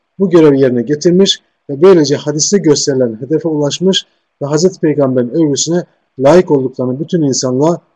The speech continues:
göstermişlerdir. Sonuç olarak İstanbul'un fethiyle ilgili hadisin yukarıda zikrettiğimiz bunca kaynak içerisinde yer almış olması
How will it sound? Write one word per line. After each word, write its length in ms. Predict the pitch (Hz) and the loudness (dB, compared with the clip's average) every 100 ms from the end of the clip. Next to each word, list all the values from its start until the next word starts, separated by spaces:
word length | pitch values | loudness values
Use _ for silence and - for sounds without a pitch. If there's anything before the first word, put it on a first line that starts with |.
| _ | _
göstermişlerdir. 920 | 127 120 123 110 101 110 101 92 - _ _ _ _ _ _ _ _ _ _ _ _ _ _ _ _ _ _ _ - | -10 -6 -4 -4 -6 -10 -12 -14 -20 _ _ _ _ _ _ _ _ _ _ _ _ _ _ _ _ _ _ _ -4
Sonuç 320 | 190 220 214 | 4 4 6
olarak 540 | 190 147 113 - - _ - | 6 6 2 -2 -20 _ -10
İstanbul'un 440 | - 202 196 220 | -2 2 4 4
fethiyle 420 | 214 190 214 202 | 4 2 4 4
ilgili 180 | 175 170 | 4 4
hadisin 520 | 156 170 165 147 147 | 0 0 -2 -2 -4
yukarıda 380 | 131 135 175 202 | -4 -2 2 2
zikrettiğimiz 640 | 165 - 160 - 143 123 165 | 0 -4 -6 -4 -4 -2 0
bunca 240 | 185 180 | 2 0
kaynak 400 | - 170 180 170 | -2 -2 0 -2
içerisinde 400 | - 151 - 151 | -2 -2 -2 0
yer 120 | 156 | 0
almış 300 | 151 160 160 | 2 0 -2
olması 500 | 143 120 117 - 135 | -2 0 0 -2 -8